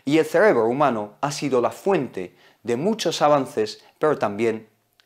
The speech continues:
de muchos retrocesos. El cerebro sigue siendo un objeto re-, relativamente desconocido. Podemos decir con certeza que es el órgano más desconocido del cuerpo humano.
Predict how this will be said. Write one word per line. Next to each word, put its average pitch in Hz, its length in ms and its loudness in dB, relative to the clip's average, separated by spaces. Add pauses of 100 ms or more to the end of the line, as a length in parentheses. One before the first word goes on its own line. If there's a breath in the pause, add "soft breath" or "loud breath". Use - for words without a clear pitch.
de 131 140 2
muchos 131 560 -4
retrocesos. - 960 -2 (1040 loud breath)
El 135 100 2
cerebro 202 680 2
sigue 180 320 -2
siendo 170 460 0
un 156 180 -6
objeto 147 420 -2
re-, 123 160 0 (140)
relativamente 123 840 0
desconocido. 120 720 -4 (440 loud breath)
Podemos 147 380 0
decir 190 460 0
con 131 120 -2
certeza 135 680 0 (380 loud breath)
que 143 160 4
es 160 120 -2
el 147 100 2
órgano 135 380 4
más 139 300 0
desconocido 120 840 -2
del 110 180 -4
cuerpo 120 300 0
humano. 92 400 -6